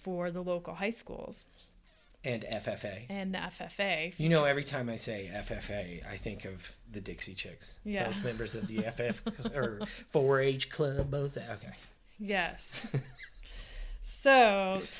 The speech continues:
Speaker 1: yeah, so the local F F A, they are going to start, um, keeping their animals out there and growing some ancient grains this year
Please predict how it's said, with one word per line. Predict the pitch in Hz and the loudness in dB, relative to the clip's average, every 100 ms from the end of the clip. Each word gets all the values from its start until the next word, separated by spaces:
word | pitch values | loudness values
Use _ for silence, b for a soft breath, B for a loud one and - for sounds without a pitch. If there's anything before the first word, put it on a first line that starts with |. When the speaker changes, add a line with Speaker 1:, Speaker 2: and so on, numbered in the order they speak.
| B - | B 6
Speaker 1:
yeah, | 330 208 | 8 8
so | 247 | 8
the | 226 233 | 8 12
local | 247 247 247 | 12 12 10
F | 226 226 | 10 8
F | 214 - | 2 6
A, | 226 214 190 | 8 8 6
they | 208 208 220 | 6 8 8
are | 196 | 6
going | 196 208 196 | 2 0 -2
to | 196 202 | -2 -4
start, | - 202 185 180 B B B B - | 0 2 2 0 B B B B -6
um, | 190 175 170 185 214 - - | -4 -4 -6 -10 -12 -18 -4
keeping | 226 208 | 0 0
their | - | 0
animals | 202 233 262 254 254 | 2 4 6 6 6
out | 233 208 214 | 8 6 6
there | 240 240 247 262 277 - | 6 6 6 2 -2 -4
and | 214 214 202 190 185 185 190 - _ _ - 190 | 0 2 4 2 0 -2 -8 -16 _ _ -14 -4
growing | 196 226 220 220 208 | 0 2 4 2 2
some | - 226 208 202 196 | 2 4 4 4 2
ancient | 220 277 - 247 190 | 2 4 4 2 2
grains | 208 202 190 190 185 | 2 2 2 0 2
this | 214 233 - | 4 4 0
year | 185 170 175 233 | -2 -2 0 -2